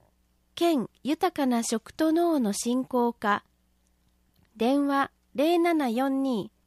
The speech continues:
二七七四零一。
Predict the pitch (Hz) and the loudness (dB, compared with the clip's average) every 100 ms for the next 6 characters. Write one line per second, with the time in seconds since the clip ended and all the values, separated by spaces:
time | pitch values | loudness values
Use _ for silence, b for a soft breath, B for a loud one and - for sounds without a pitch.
0 | _ - 269 302 294 302 226 196 - _ | _ -4 0 2 2 0 -2 -4 -10 _
1 | _ _ _ 240 262 320 339 349 320 214 | _ _ _ -2 0 2 2 2 0 0
2 | 240 269 277 269 - 190 | -2 -2 -2 -4 -8 -10